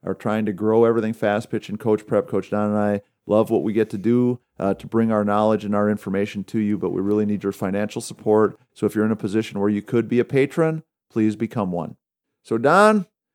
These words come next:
one of the things that we wanted to talk about is for us as coaches,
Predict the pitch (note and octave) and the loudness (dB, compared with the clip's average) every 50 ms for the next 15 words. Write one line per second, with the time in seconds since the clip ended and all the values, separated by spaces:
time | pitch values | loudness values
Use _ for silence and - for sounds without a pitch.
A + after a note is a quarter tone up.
0 | _ _ _ _ _ _ _ _ _ - B2 D#3 F#3 F#3+ F#3 - F#3 E3+ D#3+ D3 | _ _ _ _ _ _ _ _ _ -2 0 0 0 0 0 -2 -2 -2 0 0
1 | D3+ C#3 C#3+ C#3 C3+ C3+ C3 A#2+ A#2 - C#3 A2+ G#2+ G#2+ - - F2+ G2 G2 G2 | 0 0 2 2 2 0 0 -2 -4 0 2 4 4 4 2 0 2 2 2 4
2 | F#2+ G2 G2+ G2 - - - - A2 A2 C#3+ D#3+ - G3 E3 - - - C3+ A#2 | 4 4 4 2 2 -2 -2 2 4 4 4 2 0 -4 -8 -6 2 4 4 4
3 | A2 - - F#2 E2 G#2+ - - - | 4 2 -2 -4 -4 -6 -8 -12 -18